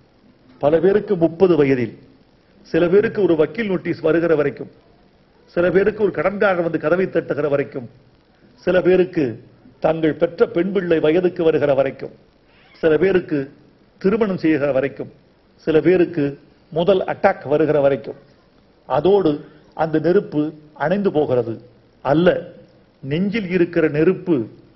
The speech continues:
எப்போது அணைய வேண்டும் தெரியுமா? இந்த உடம்பின் மீது ஒரு நெருப்பு விழுகிற வரைக்கும்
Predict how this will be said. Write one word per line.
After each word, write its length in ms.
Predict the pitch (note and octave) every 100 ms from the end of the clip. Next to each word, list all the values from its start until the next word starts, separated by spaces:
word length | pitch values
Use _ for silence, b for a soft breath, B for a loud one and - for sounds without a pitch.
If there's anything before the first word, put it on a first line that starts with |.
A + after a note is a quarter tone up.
| _ -
எப்போது 500 | D#3+ D#3+ G#3 G3 E3
அணைய 240 | E3 F3+
வேண்டும் 240 | E3 E3+ D3+
தெரியுமா? 460 | E3 E3 D#3+ F#3 A3 - - _ _ _ -
இந்த 280 | D#3+ D#3 C3+
உடம்பின் 600 | C#3+ F3 C4+ A3+ G3 F3+
மீது 480 | F3+ F3 D3+ A2 - - _ -
ஒரு 240 | D#3+ E3+
நெருப்பு 480 | D3+ F3 A#3+ A3 A#3+
விழுகிற 380 | F#3+ G#3+ F#3 F3
வரைக்கும் 480 | D#3+ E3 E3 D3+